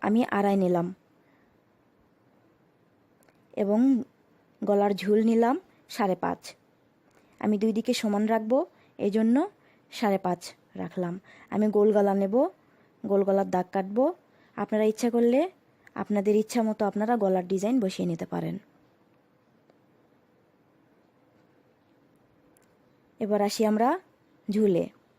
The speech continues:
আমরা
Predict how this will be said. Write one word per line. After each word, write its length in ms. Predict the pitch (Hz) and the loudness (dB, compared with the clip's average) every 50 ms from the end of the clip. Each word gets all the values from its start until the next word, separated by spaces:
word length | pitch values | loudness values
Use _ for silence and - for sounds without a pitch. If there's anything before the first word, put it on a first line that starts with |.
| _ _ _ _ _ _ _ _ _ _ _ _ _ _ _ _ _ _ _ _ _ _ _ _ _ _ _ _ _ _ _ _ _ _ _ _ _ _ _ _ _ _ _ _ _ _ _ _ _ _ _ _ _ _ _ _ _ _ _ _ _ _ _ _ _ _ _ _ _ _ - | _ _ _ _ _ _ _ _ _ _ _ _ _ _ _ _ _ _ _ _ _ _ _ _ _ _ _ _ _ _ _ _ _ _ _ _ _ _ _ _ _ _ _ _ _ _ _ _ _ _ _ _ _ _ _ _ _ _ _ _ _ _ _ _ _ _ _ _ _ _ -6
আমরা 300 | 208 196 196 196 196 | -2 -2 0 2 2